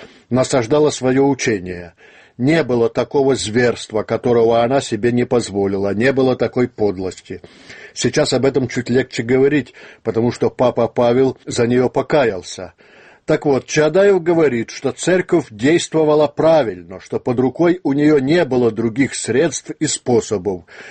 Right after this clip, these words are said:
в тех, мол, условиях. Он не распространяется об этих условиях, но мы знаем, о чем речь. Примерно о том же,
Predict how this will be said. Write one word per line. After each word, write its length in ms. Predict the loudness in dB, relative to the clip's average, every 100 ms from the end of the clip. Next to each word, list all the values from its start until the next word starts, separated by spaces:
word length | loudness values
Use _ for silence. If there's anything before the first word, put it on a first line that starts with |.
| -16
в 120 | -6
тех, 240 | -2 0
мол, 200 | 0 0
условиях. 800 | 0 -2 0 0 0 -4 -8 -14 _ -20 -20 -20 -4
Он 180 | 0 2
не 140 | 2
распространяется 1000 | 2 0 -2 -2 0 0 2 2 0 0
об 140 | 0 0
этих 240 | -2 -6
условиях, 520 | -6 0 2 2 0 -6 -20 -6
но 120 | 0
мы 120 | 2
знаем, 480 | 2 2 2 2 0
о 80 | -2
чем 260 | 0 0 2
речь. 380 | 0 -2 -6 -20 -20 -20 _
Примерно 580 | -2 2 2 2 2 2
о 40 |
том 260 | 2 0 2
же, 220 | 0